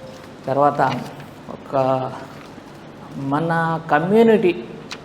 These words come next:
ఎందుకు సమాజంలో గౌరవించబడుతుంది అనుకోవచ్చు, జెలసీగా ఫీల్ అవుతుంది అనుకోవచ్చు.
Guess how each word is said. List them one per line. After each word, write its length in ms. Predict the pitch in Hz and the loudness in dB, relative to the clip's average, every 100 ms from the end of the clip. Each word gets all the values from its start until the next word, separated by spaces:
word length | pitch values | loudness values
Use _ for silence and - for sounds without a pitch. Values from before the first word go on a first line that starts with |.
| - - - - | -18 -20 -18 0
ఎందుకు 680 | 151 196 240 233 247 233 214 - - - - - - - 156 | 6 8 8 8 8 8 6 0 -8 -12 -14 -16 -16 -2 2
సమాజంలో 880 | 170 208 196 190 196 202 196 190 - - - - - - - - - - - - - - - - - - - - - - - - | 6 8 8 6 6 8 8 6 0 -12 -16 -18 -18 -18 -18 -20 -20 -18 -18 -18 -20 -18 -18 -20 -20 -20 -20 -20 -20 -20 -12 2
గౌరవించబడుతుంది 880 | 160 202 196 185 175 160 151 147 147 | 6 8 8 8 6 6 4 2 0
అనుకోవచ్చు, 800 | 143 147 143 139 143 156 165 175 - - - - 147 180 | 0 4 6 6 2 2 2 0 -6 -14 -16 -14 0 6
జెలసీగా 720 | 208 214 226 214 202 202 190 | 10 10 8 8 8 8 6
ఫీల్ 260 | 170 180 | 6 8
అవుతుంది 480 | 180 165 151 156 156 | 8 8 2 0 2
అనుకోవచ్చు. 540 | 147 - 127 123 - | 2 0 -2 -2 -8